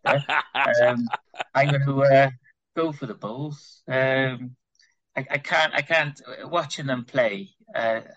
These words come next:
Speaker 2: and that sort of brand of rugby with those big lads who are so skillful as well, running at such pace. Um, the way they attack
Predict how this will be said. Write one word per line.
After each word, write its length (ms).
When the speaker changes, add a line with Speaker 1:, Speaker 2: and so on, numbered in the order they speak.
Speaker 2:
and 160
that 140
sort 160
of 100
brand 300
of 100
rugby 240
with 120
those 240
big 300
lads 440
who 100
are 120
so 260
skillful 640
as 160
well, 280
running 320
at 140
such 420
pace. 340
Um, 520
the 60
way 180
they 160
attack 540